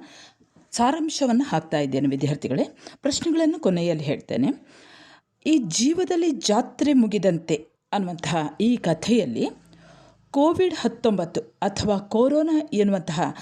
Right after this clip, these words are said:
ಸಾಂಕ್ರಾಮಿಕ ರೋಗದಿಂದ ಇಡೀ ಜಗತ್ತು ತನ್ನ ಸಹಜ ಜೀವನದಲ್ಲಿ, ಇಡೀ ಜಗತ್ತಿನಲ್ಲೇ ಎಲ್ಲರ ಸಹಜ ಜೀವನಕ್ಕೆ ಒಂದು ತಡೆ ಉಂಟಾಗಿ ಬದುಕು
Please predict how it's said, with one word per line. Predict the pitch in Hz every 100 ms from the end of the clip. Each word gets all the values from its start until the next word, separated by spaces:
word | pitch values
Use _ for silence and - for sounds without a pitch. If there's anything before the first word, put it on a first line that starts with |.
| - -
ಸಾಂಕ್ರಾಮಿಕ | - 247 269 277 320 294 294 294
ರೋಗದಿಂದ | 226 175 180 220 247 240 175 202 - - - - -
ಇಡೀ | 247 294 320 339
ಜಗತ್ತು | 196 - 233 233 277 285 - - 240 175 - - _
ತನ್ನ | - 220 202 165 -
ಸಹಜ | - 247 226 311 277 233 170 185
ಜೀವನದಲ್ಲಿ, | 170 - - 269 285 262 247 226 214 170 - -
ಇಡೀ | 226 214
ಜಗತ್ತಿನಲ್ಲೇ | 170 208 226 269 - - 294 294 285 294 - _ _ _ _ -
ಎಲ್ಲರ | 202 226 247 294 285 196 -
ಸಹಜ | - 202 208 202
ಜೀವನಕ್ಕೆ | 185 156 - 262 277 277 269 294
ಒಂದು | 208 196
ತಡೆ | 196 175 226
ಉಂಟಾಗಿ | 190 139 139 123 175 285 - _ _ _ _ _ _ _ _ _ _ _ _ _ -
ಬದುಕು | 196 233 330 320 175 262